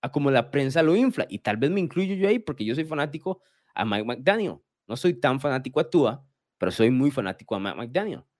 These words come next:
Y entonces, dentro de las dudas de Miami también viene la, la generación de preguntas del hecho de decir, ¿hemos visto a Tua ganar estos partidos durante su carrera? Porque sí, está bien, está seis y cero contra New England.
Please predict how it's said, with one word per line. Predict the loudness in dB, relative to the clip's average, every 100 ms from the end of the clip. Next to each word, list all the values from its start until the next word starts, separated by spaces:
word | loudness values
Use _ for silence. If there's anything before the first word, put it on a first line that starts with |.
| _ _ _ _ _ 0
Y | 2
entonces, | 4 4 4 2 -8 _
dentro | 0 2 4 6
de |
las | 6 6
dudas | 4 4
de |
Miami | 0 0 -2 -2
también | -4 -2 0 0 2
viene | 2 2
la, | 0 -2 -8 -12 -10 -10 -10 -12 -10
la | -2 2
generación | 4 4 4 2 2
de | 2
preguntas | 2 2 0 0 -2
del | -2
hecho | 0 0
de |
decir, | 0 0 -4 -8 _ _ _ _ _ _ _ _ _ _ _ _ _ -6
¿hemos | 0 2 2
visto | 0 2 0
a | 4
Tua | 4 4
ganar | 2 -2
estos | -4 -8
partidos | -8 -8 -4 -4 -4 -8 _ _ _ _ _ _ _
durante | -2 2 2 2 -4
su | -2
carrera? | 0 0 -2 -8
Porque | -8 -6
sí, | -4 -2
está | 0 0
bien, | 0
está | 0 0
seis | 2 0
y | 2
cero | 2 2
contra | 0 0
New | 0 2
England. | 2 0 -6